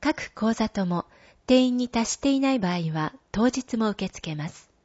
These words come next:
この件についてのお問い合わせは、石川家住宅まで。電話、ファックスともに、三二三七一一。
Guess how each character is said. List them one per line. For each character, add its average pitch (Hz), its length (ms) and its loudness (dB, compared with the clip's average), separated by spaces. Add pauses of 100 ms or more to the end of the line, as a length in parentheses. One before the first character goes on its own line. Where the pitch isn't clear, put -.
(1200)
こ 254 120 4
の 294 120 4
件 311 200 0
に 269 120 0
つ - 180 -6
い 220 80 -4
て 180 180 -4
の 160 300 -2
お - 120 -12
問 233 260 0
い 247 60 -2
合 233 40 -4
わ 226 120 -2
せ 208 220 -6
は、 185 240 -4 (420)
石 - 260 -6
川 277 280 2
家 269 200 0
住 247 280 0
宅 165 320 -6
ま 151 140 -4
で。 147 260 -8 (880)
電 254 340 2
話、 247 240 0 (140)
フ - 140 -8
ァ - 20 2
ッ - 40 -4
ク - 180 -4
ス - 160 -14
と 165 140 -6
も 151 160 -2
に、 147 220 -8 (440)
三 254 400 -2
二 208 300 -2 (380)
三 269 380 -2
七 220 380 -2 (260)
一 - 340 -8
一。 - 480 -10